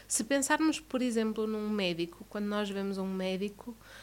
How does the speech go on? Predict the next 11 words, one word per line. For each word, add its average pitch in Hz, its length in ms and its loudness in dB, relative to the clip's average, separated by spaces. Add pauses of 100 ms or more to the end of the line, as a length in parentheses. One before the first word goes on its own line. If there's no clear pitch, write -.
(200)
nós 208 440 2
estamos 247 460 2
à 226 160 6
espera 226 880 2
de 208 240 -2
ver 208 600 2 (400)
uma, 214 680 4 (260)
uma 208 200 2
bata 220 360 6
de 180 140 -8
cirurgiã 180 920 -2